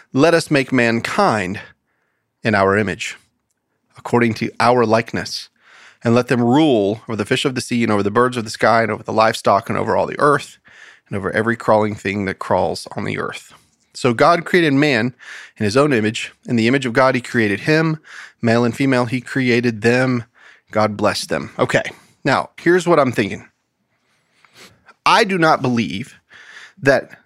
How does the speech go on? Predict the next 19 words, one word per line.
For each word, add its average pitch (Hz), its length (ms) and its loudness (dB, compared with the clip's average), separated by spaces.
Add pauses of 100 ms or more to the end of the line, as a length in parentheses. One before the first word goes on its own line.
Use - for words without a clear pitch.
(460)
when 143 160 4
he 143 100 0
says, 170 340 -2
"Let 160 220 4
us 160 160 0
make 147 200 0
man 131 300 2
in 117 80 2
our 110 240 2
image," - 500 -6 (720)
that 151 240 2
he 190 200 -2
is 196 180 2
describing 110 800 0 (460)
the 139 80 -4
creation 151 880 0 (340)
of 120 440 0
the 113 100 4
man. 104 480 0